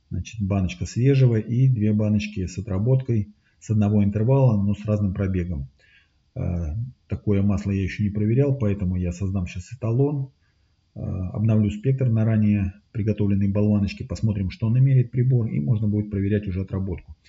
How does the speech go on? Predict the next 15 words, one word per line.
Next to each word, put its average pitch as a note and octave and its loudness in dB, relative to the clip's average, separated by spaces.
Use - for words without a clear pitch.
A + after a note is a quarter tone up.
Вернее, A2 4
баночка G#2 2
еще G#2 0
здесь F#2+ -6
одна C3 2
была. C3+ 0
Э, F#2+ -4
между G#2 2
отработками G#2 2
была F#2+ 0
доливка A2+ 0
четыреста C3 -4
миллилитров, A#2+ 2
э, C#4+ -20
масла G#2 -2